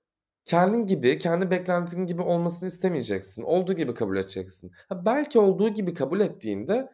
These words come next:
sana da tatlı gelebilir. Öyle bir yol da var. Ve en azından artık insanların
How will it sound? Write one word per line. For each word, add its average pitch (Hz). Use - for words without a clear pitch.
sana 269
da -
tatlı 120
gelebilir. 87
Öyle 190
bir 190
yol 190
da 110
var. 90
Ve 190
en 226
azından 208
artık 208
insanların 190